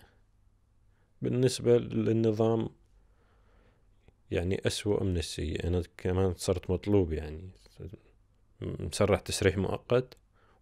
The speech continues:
وطلبوني، بعثوا لي أوراق من الكتيبة إنه أنا لازم ألتحق بالجيش. طبعًا هيك أنا صرت هلأ مطلوب للنظام.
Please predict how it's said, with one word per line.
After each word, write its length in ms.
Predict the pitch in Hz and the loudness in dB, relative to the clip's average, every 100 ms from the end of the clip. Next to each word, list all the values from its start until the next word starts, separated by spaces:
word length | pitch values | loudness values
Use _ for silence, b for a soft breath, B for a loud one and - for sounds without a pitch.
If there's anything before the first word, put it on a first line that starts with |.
| - | -2
وطلبوني، 680 | 104 95 95 87 78 78 - | 6 8 8 4 2 -2 -8
بعثوا 320 | 73 80 98 | -8 -2 0
لي 120 | 90 | 0
أوراق 360 | 85 95 101 - | 2 2 2 -2
من 100 | 87 | -4
الكتيبة 680 | 87 - - 101 107 135 147 - _ _ _ - | -4 -8 -4 0 2 0 -2 -12 _ _ _ -6
إنه 220 | 92 95 92 | 0 2 2
أنا 80 | |
لازم 320 | 98 104 95 98 | 4 4 2 -2
ألتحق 340 | - - - - | -4 -10 -8 -6
بالجيش. 500 | 78 85 78 - - - _ _ _ _ _ - - | -6 -6 -10 -14 -20 -20 _ _ _ _ _ -20 -6
طبعًا 240 | 85 92 | 2 6
هيك 200 | 107 117 | 6 6
أنا 140 | 113 107 | 4 4
صرت 340 | - 143 139 | 4 2 2
هلأ 160 | 139 156 | 2 4
مطلوب 400 | 156 151 120 82 | 2 4 4 4
للنظام. 480 | 82 87 92 90 | 0 0 0 0